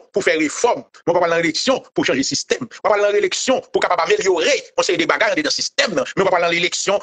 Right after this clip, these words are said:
pou vide sistèm. A te nan ki liv nou e sa. Nan ki peyi nou e sa. Ko-, kote sa fèt? W ap al nan eleksyon pou chanje sistèm. Ki bon? Ou al nan eleksyon pou chan-, pou, pou fè ti refòm, pou fè ti amelyorasyon, pou se si, pou se la, men sistèm nan rete sistèm,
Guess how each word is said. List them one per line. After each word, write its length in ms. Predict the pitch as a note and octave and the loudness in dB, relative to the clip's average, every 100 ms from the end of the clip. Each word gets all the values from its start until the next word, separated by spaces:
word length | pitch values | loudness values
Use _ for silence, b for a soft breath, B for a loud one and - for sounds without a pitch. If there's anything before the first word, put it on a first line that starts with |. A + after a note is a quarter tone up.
| - | -2
pou 80 | |
vide 240 | D3 F3 D#3 | -2 0 -2
sistèm. 240 | - D#3 | 0 0
A 80 | D#3+ | 0
te 80 | G3 | 0
nan 80 | F3+ | -2
ki 120 | - | 0
liv 220 | F3+ F3 | 0 0
nou 120 | D3 C#3+ | 0 0
e 40 | |
sa. 140 | B2+ - _ _ _ _ _ _ _ _ _ _ _ - | 0 -4 _ _ _ _ _ _ _ _ _ _ _ -2
Nan 100 | G#3+ | 0
ki 80 | |
peyi 240 | - B3+ F#3+ | 2 0 2
nou 160 | F3+ | 0
e 20 | D#3 | 0
sa. 80 | |
Ko-, 140 | D3 A#3+ | 0 -2
kote 300 | - B3+ B3 | 0 0 2
sa 100 | F#3+ | 0
fèt? 240 | F3+ - _ _ _ _ _ - | -2 -6 _ _ _ _ _ -2
W 80 | D#3 | 0
ap 80 | |
al 80 | D3 | 2
nan 60 | D3 | 0
eleksyon 280 | D3+ - C#3 | -2 -2 -2
pou 80 | |
chanje 220 | C#3+ C3+ - | -2 -2 -4
sistèm. 320 | F3+ - B2+ | -6 -4 -2
Ki 140 | A3 | 0
bon? 180 | F#3+ - _ _ - | 0 -2 _ _ -6
Ou 60 | A#3+ | -2
al 80 | D4 | 0
nan 80 | A#3 | 0
eleksyon 460 | G#3 - E3+ B3 B3+ - | 0 -2 0 0 -2 -2
pou 100 | A#3+ | -2
chan-, 220 | C4 A#3 - | 0 -2 -2
pou, 120 | C4+ C4 | -2 -2
pou 100 | C4+ | -2
fè 80 | G#3+ | -2
ti 120 | G3+ | 0
refòm, 460 | G3+ - F3+ A3+ A#3+ - | -2 0 0 0 -2 -4
pou 120 | A#3+ | -2
fè 80 | G#3 | 0
ti 80 | G#3 | 0
amelyorasyon, 1080 | F#3+ F3+ F3 E3 E3+ - D#3 F#3+ A#3 A#3 - | 0 0 0 0 -2 -6 -2 2 2 0 -2
pou 80 | A3+ | -2
se 120 | G3+ | -2
si, 100 | F3 | -4
pou 100 | D#3+ | -4
se 120 | F#3 | 0
la, 80 | A#3+ A3+ | 0 -2
men 100 | G#3 | -4
sistèm 360 | - C#4 A3+ F#3+ | -6 -4 -2 0
nan 80 | F#3 | 0
rete 140 | - | -2
sistèm, 320 | - B3+ D#4 | -4 -2 -2